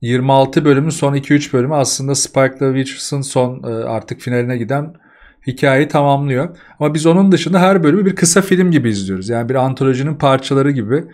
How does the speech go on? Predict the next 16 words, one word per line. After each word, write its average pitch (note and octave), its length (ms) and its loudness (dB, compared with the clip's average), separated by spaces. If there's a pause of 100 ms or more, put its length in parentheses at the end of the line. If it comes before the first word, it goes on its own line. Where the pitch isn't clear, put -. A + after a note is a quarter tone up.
(280)
Hem D3+ 220 -2
ana D3 180 2
karakterleri E3+ 720 2
görüyoruz. E3 500 2
Kim E3+ 240 0
bu D#3 80 4
ana C3 180 0
karakterler C3+ 580 -2
ki? - 100 -20
Kendilerinden B2+ 480 -4
çok A#2+ 260 -6
bahsedeceğim B2+ 600 -2
birazdan. A2+ 380 -6
İşte A2+ 200 -10
Spike B2+ 380 -4
zaten B2+ 500 -4